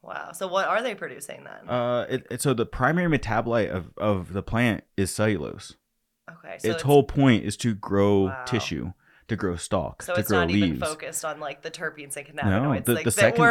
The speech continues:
Speaker 2: th-,
Speaker 1: focused
Speaker 2: those
Speaker 1: on.
Speaker 2: are called secondary metabolites.
Speaker 1: Wow.
Speaker 2: Are called the terpenes, the cannabinoids,
Speaker 1: Okay.
Speaker 2: those types of, um, uh, molecules.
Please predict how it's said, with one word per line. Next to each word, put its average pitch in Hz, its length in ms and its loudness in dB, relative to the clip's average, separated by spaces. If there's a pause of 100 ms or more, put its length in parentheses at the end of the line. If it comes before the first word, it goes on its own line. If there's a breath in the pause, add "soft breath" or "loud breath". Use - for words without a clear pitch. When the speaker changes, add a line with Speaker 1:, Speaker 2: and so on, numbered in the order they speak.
Speaker 2:
th-, - 40 -6
Speaker 1:
focused 233 380 4
Speaker 2:
those 139 160 8
Speaker 1:
on. 165 120 4
Speaker 2:
are 151 40 0
called 131 180 2
secondary 101 460 2
metabolites. - 760 -8
Speaker 1:
Wow. 147 580 -12
Speaker 2:
Are 107 140 2
called 104 300 0
the 101 60 -8
terpenes, 107 680 2
the 98 80 -10
cannabinoids, 90 1000 -6 (240)
Speaker 1:
Okay. - 180 -14
Speaker 2:
those 101 140 0
types 95 320 -2
of, 87 400 -2
um, 85 460 -2 (320)
uh, 78 180 -4
molecules. 92 580 -4